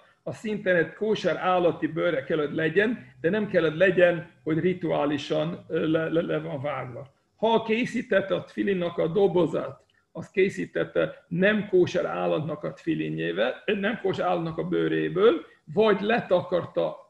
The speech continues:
aranyjal, mert akarta szépíteni a micvát, akkor az nem kóser. A tfilinnak a szíját, azt fel kell dolgozni tfilin céljából. De a doboz,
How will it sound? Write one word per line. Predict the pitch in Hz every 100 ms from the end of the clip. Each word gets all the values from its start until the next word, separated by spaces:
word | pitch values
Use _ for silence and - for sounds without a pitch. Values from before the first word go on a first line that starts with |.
| _
aranyjal, | 175 180 160 165 165 180
mert | 175 170
akarta | 160 156 165
szépíteni | 160 - 165 - 156 156 151
a | 131
micvát, | 151 185 - 214 269 - - _
akkor | - 165 170
az | 160
nem | 165 165 139 -
kóser. | - - - - _ _ _ _ _ _ _ _ _ _ -
A | 175 165 180 - _ _
tfilinnak | - 247 240 214 196 190
a | 175
szíját, | - - 226 220 220 269 262 - _ _ _
azt | - 139
fel | - 220 214
kell | 208 185 160 170
dolgozni | 196 208 180 185 170 170
tfilin | - 220 196 185
céljából. | 180 196 180 165 147 123 120 - - _ _ _ _ _ _ _ _ _ _ - 120
De | 190 196 165 139 - - _ _ -
a | 170 160
doboz, | 160 220 226 165 - 160 -